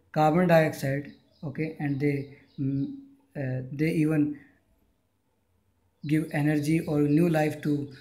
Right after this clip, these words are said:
uh, the tree and other things. Here, the writer is giving us an example. Take the case of, uh, grasses, uh, in, in the sea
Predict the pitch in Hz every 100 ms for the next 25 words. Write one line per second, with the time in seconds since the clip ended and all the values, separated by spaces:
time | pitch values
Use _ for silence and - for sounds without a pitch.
0 | - _ 139 127 127 127 127 - 151 131
1 | 135 131 127 - 151 156 147 147 151 135
2 | - - 131 131 - - _ - 139 170
3 | 185 - - 151 151 160 185 180 180 160
4 | 147 156 160 160 - 151 147 - 143 135
5 | 127 131 131 151 - - - _ _ -
6 | 160 170 165 175 180 180 180 180 170 -
7 | - 147 156 151 151 165 - - - -
8 | - 139 147 156 160 156 - 156 151 147
9 | - 147 147